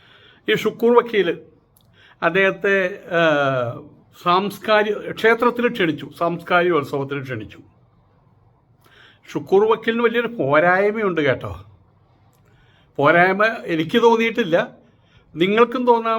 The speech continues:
വഴിയില്ല. പക്ഷേ ഒരു കൂട്ടം ആൾക്കാർ അവർ കാവി കണ്ണട വെച്ച്, കാവി നിറമുള്ള കണ്ണടയാണല്ലോ, മഞ്ഞ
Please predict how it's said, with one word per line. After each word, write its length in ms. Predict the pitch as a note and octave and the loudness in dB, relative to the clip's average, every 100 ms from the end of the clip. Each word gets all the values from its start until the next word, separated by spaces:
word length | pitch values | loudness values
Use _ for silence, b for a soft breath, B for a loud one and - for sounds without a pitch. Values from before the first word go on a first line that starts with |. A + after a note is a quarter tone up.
| G#3+ | -2
വഴിയില്ല. 360 | F3 F3+ D#3 F3 - _ _ _ _ _ b b b b b b _ | -4 -6 -4 -6 -6 _ _ _ _ _ b b b b b b _
പക്ഷേ 200 | C#3+ E3+ F3 E3+ - _ b b b b b b _ _ _ _ - | -2 0 0 -2 -8 _ b b b b b b _ _ _ _ -4
ഒരു 100 | D3+ E3+ | 0 0
കൂട്ടം 280 | F#3+ G#3 G#3 G3+ | 2 2 2 2
ആൾക്കാർ 400 | G3+ G#3+ G#3 G#3 D3 - - _ _ _ b b b b b b b D#3 | 2 4 4 4 0 -6 -16 _ _ _ b b b b b b b 0
അവർ 160 | E3+ G3 G3 G3 F#3 F#3 - _ _ _ _ E3+ | 0 2 2 2 0 -4 -14 _ _ _ _ -2
കാവി 420 | F#3 G3 G#3 G#3+ - | 2 4 4 0 -2
കണ്ണട 280 | F#3+ F#3+ F#3+ G3 | -2 0 0 0
വെച്ച്, 240 | C#3+ D#3 - - | -2 -6 -6 -4
കാവി 260 | E3 F#3+ G3+ | -2 0 0
നിറമുള്ള 260 | G3+ G3 F#3+ | 0 0 -2
കണ്ണടയാണല്ലോ, 500 | F#3 F#3 E3+ D#3+ C#3+ C#3 | -2 -2 -2 -2 -2 -2
മഞ്ഞ 160 | D3+ | 0